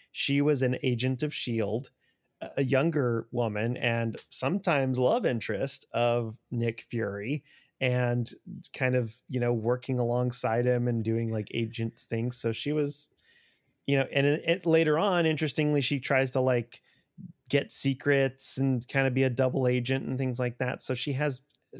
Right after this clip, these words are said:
they kinda made her into a little bit of, you know, this kind of mystery character and, uh, eventually kind of changed her character and everything. But that's, that's how originally how she started, is this, you know, other secret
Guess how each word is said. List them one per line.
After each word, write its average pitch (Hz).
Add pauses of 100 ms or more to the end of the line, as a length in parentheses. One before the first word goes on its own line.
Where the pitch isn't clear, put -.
(120)
they 135
kinda 139
made 127
her 120
into 113
a -
little 131
bit 123
of, 101 (560)
you 120
know, 110
this 107
kind 113
of 98 (420)
mystery 110
character 107
and, 107
uh, 139
eventually 131
kind 110
of 101
changed 107
her 113
character 104
and 131
everything. 123
But 120
that's, 147
that's 139
how 123
originally 117
how 107
she -
started, 117
is -
this, - (480)
you 117
know, 101
other 104 (260)
secret 110